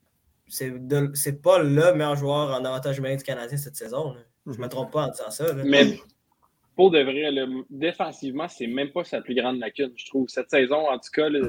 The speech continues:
Speaker 3: overall dans sa carrière, peut-être. Mais défensivement, des fois, je le vois faire des beaux jeux, mais offensivement, c'est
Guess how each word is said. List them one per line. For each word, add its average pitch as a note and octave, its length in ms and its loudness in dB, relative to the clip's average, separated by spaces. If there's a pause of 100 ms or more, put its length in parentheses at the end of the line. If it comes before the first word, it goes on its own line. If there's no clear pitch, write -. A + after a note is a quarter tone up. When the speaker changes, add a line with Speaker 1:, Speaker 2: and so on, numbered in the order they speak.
(180)
Speaker 3:
overall C#3 380 6
dans C#3 80 -2
sa C3 140 -4
carrière, B2 440 0
peut-être. B2+ 400 -4 (400)
Mais A#2+ 320 -2 (220)
défensivement, D#3 580 0
des C#3+ 100 2
fois, D#3+ 160 0
je D3+ 80 -6
le B2 60 2
vois C3+ 200 4
faire D#3 120 2
des B2 100 2
beaux A#2 160 -2
jeux, C#3 140 -2
mais A2 260 -6
offensivement, C#3 800 -4
c'est - 220 -16